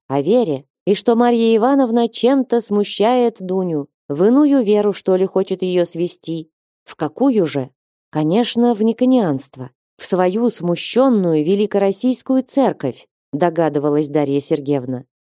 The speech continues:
"Ох, Господи, Господи, и отца убьет, и себя навеки вечные погубит.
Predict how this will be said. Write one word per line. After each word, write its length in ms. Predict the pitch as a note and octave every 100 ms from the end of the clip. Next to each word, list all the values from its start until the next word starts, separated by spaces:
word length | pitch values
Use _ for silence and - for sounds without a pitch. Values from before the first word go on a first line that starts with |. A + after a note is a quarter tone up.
| -
"Ох, 320 | B3+ C#4 - -
Господи, 640 | D#3+ B3+ B3+ - G#3+ F3+
Господи, 720 | F#3 G#3+ F#3 - E3 C#3 D3+ _ _ -
и 120 | G3
отца 380 | F3 - - A3+
убьет, 520 | D#3+ D3+ E3+ E3 - _ -
и 120 | B3
себя 400 | - G#3 F#3+ A#3+
навеки 420 | G#3 G3 B3 G#3+
вечные 600 | G#3 A3+ G#3+ - G3 F#3+
погубит. 580 | F3+ F3+ E3+ D3+ D#3